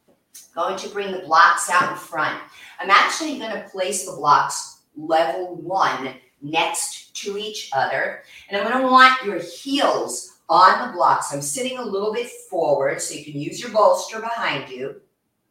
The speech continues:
And both legs out in front. I'm gonna take my yoga strap now, and I'm gonna bring it around the balls of the feet, not the arches.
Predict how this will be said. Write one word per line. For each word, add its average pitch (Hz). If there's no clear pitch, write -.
And 185
both 202
legs -
out -
in 247
front. 185
I'm 294
gonna 330
take 262
my 208
yoga 190
strap -
now, 139
and 190
I'm 208
gonna 233
bring 214
it 240
around 180
the 151
balls 180
of 185
the 170
feet, 139
not 170
the 185
arches. -